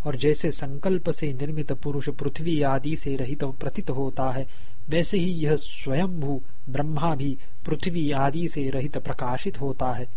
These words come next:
जैसे निर्मल आकाश में मोती की माला एवं संकल्प और स्वप्न में नगर पृथ्व्यादि रहित ही प्रकाशित होते हैं, वैसे ही स्वयंभू पृथ्व्यादि रहित ही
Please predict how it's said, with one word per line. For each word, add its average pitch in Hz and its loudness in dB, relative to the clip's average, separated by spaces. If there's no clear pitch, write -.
जैसे 147 2
निर्मल 139 0
आकाश 135 0
में 139 0
मोती 135 0
की 139 0
माला 135 0
एवं 135 0
संकल्प 143 0
और 135 0
स्वप्न 139 0
में 135 0
नगर 160 2
पृथ्व्यादि 139 0
रहित 135 0
ही 160 0
प्रकाशित 139 0
होते 135 0
हैं, 131 0
वैसे 147 0
ही 156 2
स्वयंभू 151 0
पृथ्व्यादि 147 0
रहित 143 0
ही 147 0